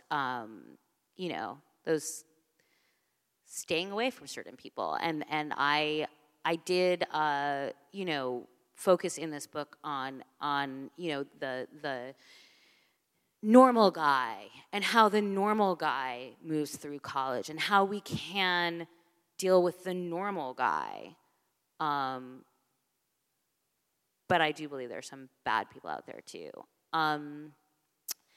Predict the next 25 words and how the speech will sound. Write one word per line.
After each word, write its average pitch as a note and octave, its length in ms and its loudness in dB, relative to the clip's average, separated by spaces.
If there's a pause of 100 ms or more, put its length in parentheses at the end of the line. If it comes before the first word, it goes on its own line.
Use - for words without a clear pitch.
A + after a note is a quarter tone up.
(500)
so - 280 2
what A#3 300 -2
i-, B3 240 0
what G#3+ 140 -10
are C#4 120 -2
the D#4 120 -8
three G3 400 -10
takeaways? B2+ 680 0
I A3 80 0
mean, A#3+ 180 0
the A#3+ 100 4 (160)
three D#4 300 2
takeaways, B3+ 420 -2
let A3 80 -12
me G#3 80 -10
think D#3 180 -10
for D3+ 100 -10
a C#3+ 40 -6
second. C3 340 -8 (380)
I - 40 0
mean, B3+ 240 4 (760)
I C#4+ 160 10
would F4 140 6
say A#3 480 2 (100)
that, F3+ 800 2